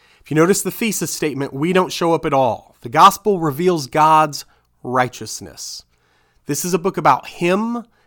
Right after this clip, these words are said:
and what he has done. It's certainly full of how it affects you and I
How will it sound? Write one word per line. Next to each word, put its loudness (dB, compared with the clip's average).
and -4
what 4
he -4
has -8
done. -2
It's -12
certainly -2
full 2
of -2
how 4
it 0
affects -6
you -4
and -10
I 2